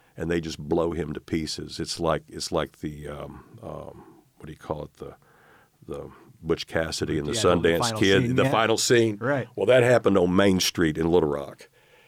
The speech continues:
Speaker 1: and they just blew him apart. And so the idea was they figured he would,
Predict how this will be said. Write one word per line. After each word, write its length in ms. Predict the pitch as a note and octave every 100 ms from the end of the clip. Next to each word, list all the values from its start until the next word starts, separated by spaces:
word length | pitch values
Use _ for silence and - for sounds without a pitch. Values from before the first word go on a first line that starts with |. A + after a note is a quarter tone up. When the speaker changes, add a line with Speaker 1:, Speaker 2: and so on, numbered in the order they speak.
| _
Speaker 1:
and 100 | -
they 100 | G2+
just 200 | F#2+ F2+
blew 240 | D#2+ G2 G2+
him 180 | F#2+ D#2+
apart. 500 | - - C#2 - - - - -
And 540 | - F2+ E2+ D#2+ D2+ -
so 460 | G2 F2 D#2+ D#2 - _ _ _ -
the 120 | F#2+
idea 360 | A2 G2 A2
was 280 | G2+ F2+ E2
they 100 | F2+
figured 340 | D#2+ G#2+ F2 D2+
he 180 | A2+
would, 300 | A2 E2 D#2